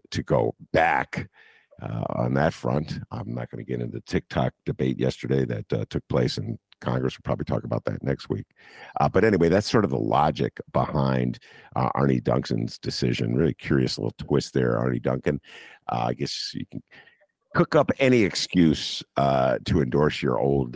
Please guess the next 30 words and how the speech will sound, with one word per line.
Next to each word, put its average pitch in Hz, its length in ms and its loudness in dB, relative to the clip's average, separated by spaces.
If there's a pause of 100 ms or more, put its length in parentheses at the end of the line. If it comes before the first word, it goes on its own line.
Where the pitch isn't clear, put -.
uh, - 200 -6
Daily 65 420 0
Era 62 260 0
pal, 64 480 -2 (540)
uh, 58 500 0
Arne 64 220 0
Duncan. 62 400 0 (400)
Um, 69 480 2 (400)
but 98 160 2
that's 147 220 4
how 147 200 4
they're 135 140 4
trying 120 400 2
to 92 100 -4
twist - 480 0
this, - 460 -2 (100)
uh, 64 380 0 (240)
Kelly, 76 420 0 (420)
uh, 65 320 -4
into 67 260 -2
a - 40 -2
positive, 78 680 -2 (100)
if - 160 -12
you 60 100 -2
will, 58 340 -2 (320)
uh, 58 160 -6
his 67 200 -6
flirtations 65 880 -2 (340)
with 69 360 0 (140)
maga. 64 560 0